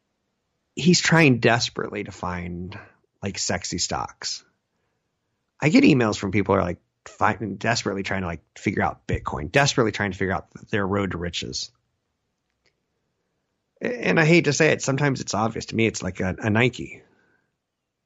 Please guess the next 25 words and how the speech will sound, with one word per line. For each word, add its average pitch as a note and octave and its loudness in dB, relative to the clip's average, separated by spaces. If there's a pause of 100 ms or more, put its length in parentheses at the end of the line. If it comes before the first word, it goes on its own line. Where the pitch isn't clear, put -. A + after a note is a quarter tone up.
(840)
It's - -4
not D#3+ 4
that - 2
simple, G2 -4
and F#2+ -6
you A2 -2
do G2+ -2
need F#2 -4
to - -12
consult F2 -4
a F#2 -4
broker F2+ -2
advisor E2+ 0
for - -6
taking F#2 2
action E2 0
on F2 0
anything F2+ 0
that F2 -2
I E2 -2
say. E2+ 0
And F2+ 2
when G2 4
I G#2 4
say, G#2+ -2